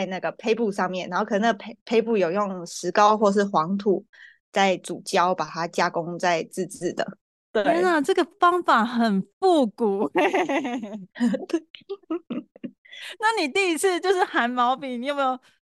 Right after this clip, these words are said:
Speaker 2: 就是你心里有没有就是五味杂陈？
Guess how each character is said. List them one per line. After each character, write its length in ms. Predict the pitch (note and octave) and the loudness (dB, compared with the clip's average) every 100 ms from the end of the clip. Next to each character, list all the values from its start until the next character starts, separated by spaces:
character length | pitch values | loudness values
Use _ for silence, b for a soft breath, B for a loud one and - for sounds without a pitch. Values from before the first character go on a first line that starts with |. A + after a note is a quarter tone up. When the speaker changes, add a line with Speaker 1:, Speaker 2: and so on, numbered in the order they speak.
| _ - | _ -8
Speaker 2:
就 140 | F4+ | -4
是 120 | G4 | -2
你 200 | D4 A3+ | 0 0
心 240 | - D4 D4+ | -2 -2 0
里 120 | A3 | 0
有 120 | G3+ | -2
没 80 | G3 | -2
有 80 | G3 | -2
就 140 | A#3+ | -2
是 180 | B3+ A3+ | 0 -2
五 220 | F3 F#3 | -4 -2
味 200 | A3+ B3 | 2 0
杂 320 | - F#3+ E3+ | 0 -2 0
陈？ 520 | G3+ - A#3 A3 G#3 | -2 -2 -2 -2 -4